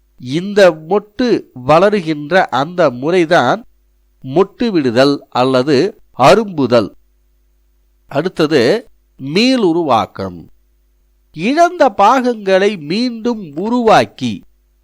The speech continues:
புதிய உயிரியை தோற்றுவித்தல் இழப்பு மீட்டல் எனப்படும். இது ஹைட்ரா,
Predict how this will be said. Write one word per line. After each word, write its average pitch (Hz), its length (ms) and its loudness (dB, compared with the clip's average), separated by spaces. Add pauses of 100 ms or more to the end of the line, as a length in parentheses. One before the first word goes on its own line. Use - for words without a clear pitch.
(160)
புதிய 226 500 0
உயிரியை 190 760 -4 (100)
தோற்றுவித்தல் 156 1080 -2 (600)
இழப்பு 233 680 -2
மீட்டல் 170 440 -4
எனப்படும். 113 540 -8 (1160)
இது 151 560 0 (420)
ஹைட்ரா, 147 600 2